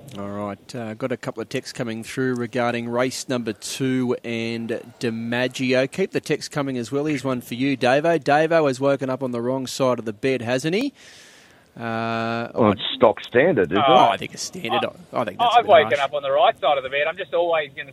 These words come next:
Speaker 3: stand up for punters, and I'll always do that for as long as I'm ever a commentator.
Speaker 1: Nah, good on you. Don't change either, Davo. Hey, Anthony, you're doing a great job. Don't listen to the other bloke. Cheers, Rick at Belmont. Thanks for listening, Rick.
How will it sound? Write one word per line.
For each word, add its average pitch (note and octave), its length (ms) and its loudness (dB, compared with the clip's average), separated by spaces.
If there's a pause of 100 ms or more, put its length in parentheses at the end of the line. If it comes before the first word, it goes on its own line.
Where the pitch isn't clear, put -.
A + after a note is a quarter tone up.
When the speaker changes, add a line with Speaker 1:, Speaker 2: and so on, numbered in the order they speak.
Speaker 3:
stand C#3+ 320 -8
up D3 180 -2
for C3+ 80 -4
punters, E3 480 -6
and E3+ 140 -10
I'll D#3+ 60 2
always E3 520 0
do E3 140 -16
that E3 260 -2
for E3 120 -10
as D#3 140 -14
long F3 320 -6
as D#3 140 -18
I'm D#3+ 220 -8
ever D3+ 220 -8
a C#3 60 -6
commentator. - 380 -16
Speaker 1:
Nah, A#2 220 -2 (100)
good C3 160 -2
on C3+ 160 0
you. C#3 80 -2
Don't - 260 -6
change B2 340 -4
either, B2 220 -2
Davo. B2 400 2
Hey, C3+ 240 2
Anthony, C#3 240 -6
you're C3 100 -2
doing C3 180 -2
a B2 40 -4
great A#2+ 260 0
job. A#2+ 220 -2
Don't B2 180 -2
listen A#2+ 200 -8
to A#2 80 -6
the A2+ 100 -4
other A#2 120 -2
bloke. A2+ 260 -4
Cheers, A#2+ 380 -4
Rick A#2 240 -6
at A2+ 240 -6
Belmont. A#2+ 400 -4
Thanks B2 240 -6
for B2+ 100 -8
listening, A#2+ 480 -4
Rick. C3+ 360 0